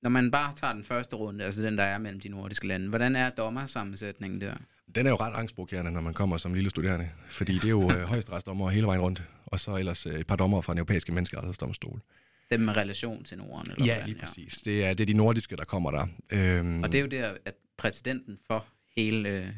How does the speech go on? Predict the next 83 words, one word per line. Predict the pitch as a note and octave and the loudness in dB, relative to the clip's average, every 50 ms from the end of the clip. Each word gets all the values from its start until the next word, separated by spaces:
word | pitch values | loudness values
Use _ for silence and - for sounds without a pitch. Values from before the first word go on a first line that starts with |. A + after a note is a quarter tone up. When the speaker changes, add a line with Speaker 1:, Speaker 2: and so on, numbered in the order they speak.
| A2 - | -6 -4
Speaker 1:
domstolen | - G2 G2 F#2+ - A2 F#2+ G2 - G2 | -4 -4 -4 -4 -6 -6 -6 -6 -6 -6
jo | F2+ F#2 | -4 -2
også | G2 G#2 - - | -2 -2 -2 -2
er | F#2+ | -4
fra. | - - G2+ - - | -2 -2 -4 -4 -4
Han | G#2+ G#2+ | -6 -8
er | |
fra | G#2+ A2 | -8 -8
Island, | G#2 G#2+ G#2 - G2 G2 D#2+ D2+ - | -8 -8 -8 -6 -6 -6 -6 -4 -6
ikke? | A2+ A2+ - - - | -8 -8 -8 -8 -4
Speaker 2:
Ja, | C#3+ C#3+ C#3+ | -2 0 2
noget | D3 C#3 C3+ C#3 | 2 2 0 0
af | C3+ | -2
den | B2 A#2 A2+ | -2 -4 -4
stil. | - C#3 A#2 G#2 | -6 -6 -6 -4
Jeg | G2+ G#2 G#2 | -2 -2 -2
kan | - F#2 | 0 0
Speaker 1:
Ja. | G2 | 0
Speaker 2:
faktisk | G#2+ - - | 0 0 -2
ikke | A2 G2+ - | -4 -4 -2
huske | A2+ F#2+ - | -4 -4 -4
det | F2 - | -6 -6
konkrete | F#2 F#2 G#2+ | -2 0 0
Speaker 1:
Ja, | A2+ | 0
men | A#2+ B2 | 0 0
jeg | B2 | 0
Speaker 2:
lige | - - - | 0 0 -2
nu. | |
Speaker 1:
mener, | A2 G2 G2 G#2 G#2 G2+ | -2 -4 -8 -8 -6 -4
det | A#2 | -4
er | D3 - | -4 -4
Speaker 2:
Ja, | - | -6
Speaker 1:
Island, | - G#2+ A2 A#2+ C#3 C3+ - | -6 -6 -6 -4 -4 -6 -6
Speaker 2:
det | F#2+ G2 | -8 -10
Speaker 1:
han | G#2 - | -10 -10
er | - | -6
Speaker 2:
har | - A2+ A#2 | -2 0 2
Speaker 1:
fra. | A#2+ | 2
Speaker 2:
du | A#2 | 4
nok | A#2+ A#2+ A#2 | 4 2 2
ret | B2 - - F#3+ F#3 | -2 -4 -2 -2 -2
i. | - G3+ - - - - - - - | -2 -2 -4 -4 -6 -12 -14 -12 -12
<laughs> | - - - - - - | -12 -12 -12 -10 -8 -6
Altså, | A2 G#2 D3 | -4 -2 -2
det | D#3 D#3+ D3+ C3+ | 0 0 0 -2
er, | B2+ B2 | -4 -4
det | A#2 - C#3 C3+ | -4 -2 -2 -2
er | C#3 C#3+ | -2 -2
sådan, | C#3+ D3+ C3+ B2+ B2 A2 G2+ | -6 -8 -8 -8 -8 -6 -4
i | D3+ D#3 | -2 0
år | E3 D3 A#2 | 0 0 0
var | A2 G#2+ | 0 0
vi | G#2+ A#2 | 0 0
jo | A2+ | -2
desværre | G2+ G2+ - A#2 A#2 A#2+ A#2 | -2 -4 -6 -6 -6 -6 -6
på | - | -8
Zoom, | G2 - A2 G#2+ G#2+ A2 G#2 G2+ A#2 | -10 -10 -8 -8 -6 -6 -6 -8 -6
men, | - - G2 F#2+ G2 | 0 2 4 4 6
øh, | F#2+ F#2+ F#2+ F#2+ F#2 | 6 6 6 4 2
så | - - | 0 -2
kunne | - - C3 | -4 -2 0
man | A#2+ | 0
jo | A2+ | 0
kigge, | G#2 - C#3 C3+ A#2 | 2 2 0 2 2
vi | B2+ | 2
havde | A#2+ B2 B2 A#2+ A#2+ G#2 G2+ G2 G#2+ A#2 | 0 0 0 -2 -2 -4 -6 -8 -10 -10
storskærm | - - C#3 D3 C#3+ - A2+ G#2+ G2+ | -4 -2 -2 -2 -2 -4 -8 -10 -10
foran | - A#2 A2+ A2+ G#2 F#2+ | -6 -4 -4 -2 -2 -2
os, | F#2 F2 - | -4 -4 -6
og | - - F#2 | -6 -6 -6
så | - | -6
skulle | A#2 - A#2 A#2+ A#2 | -6 -2 -2 -2 -2
vi | - | 0
procedere | G#2 G2 G#2+ G2+ C3 A#2+ G2+ | 0 0 2 4 4 4 4
i | F#2+ | 2
et | - | 2
kamera, | - A#2+ A#2 G2+ F2 F#2+ F#2+ | 2 2 2 2 2 2 0
der | G2 G2 | 0 -2
stod | - B2 A2 F2+ | -2 -4 -2 -2
foran | - F#2+ - | -2 -2 -2
skærmen, | - D3 C#3+ C3+ G#2 F#2 E2 | -2 -4 -4 -4 -6 -8 -12
svarende | - - A#2+ A2+ A#2+ A2+ - | -12 -10 -10 -8 -8 -10 -10
til, | - G#2 G2 | -12 -14 -16